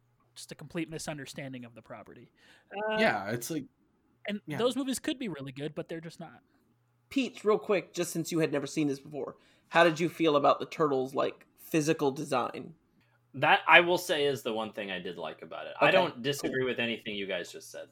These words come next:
Speaker 4: I,
Speaker 3: Okay.
Speaker 4: I kind of, I don't think it was as impressive as the dinosaurs in Jurassic Park level of,
Speaker 3: Well,
Speaker 4: like,
Speaker 3: no.
Speaker 4: animatronics and
Speaker 2: Oh,
Speaker 4: costumes.
Speaker 2: no, no, no.
Speaker 3: No, no,
Speaker 4: But
Speaker 3: no,
Speaker 4: it,
Speaker 3: no, no.
Speaker 4: it,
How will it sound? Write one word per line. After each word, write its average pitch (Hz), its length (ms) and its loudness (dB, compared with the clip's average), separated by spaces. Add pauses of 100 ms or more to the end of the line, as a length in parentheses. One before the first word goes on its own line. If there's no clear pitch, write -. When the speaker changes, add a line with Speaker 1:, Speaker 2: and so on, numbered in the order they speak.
(220)
Speaker 4:
I, 139 180 4 (100)
Speaker 3:
Okay. 143 220 -4 (180)
Speaker 4:
I 156 160 6
kind 185 280 2
of, 202 160 -4 (480)
I 151 100 8
don't 226 180 4
think 196 240 0
it 180 100 -2
was 160 280 -2
as 135 260 6
impressive 131 600 0
as 117 340 -2
the 117 100 -4
dinosaurs 113 680 -2
in 110 120 -6
Jurassic 104 480 -2 (100)
Park 127 520 0
level 180 420 0
of, 185 100 0
Speaker 3:
Well, 160 120 6
Speaker 4:
like, 151 100 2
Speaker 3:
no. 160 140 4
Speaker 4:
animatronics 139 320 2
and 175 240 -4 (220)
Speaker 2:
Oh, 175 40 0
Speaker 4:
costumes. 127 460 2
Speaker 2:
no, 98 220 -4
no, 92 180 -8
no. 90 240 -10
Speaker 3:
No, 135 180 0
no, 151 200 4
Speaker 4:
But 147 200 8
Speaker 3:
no, 151 60 0
Speaker 4:
it, 156 160 0
Speaker 3:
no, - 60 -8
no. - 200 -10
Speaker 4:
it, 165 120 -4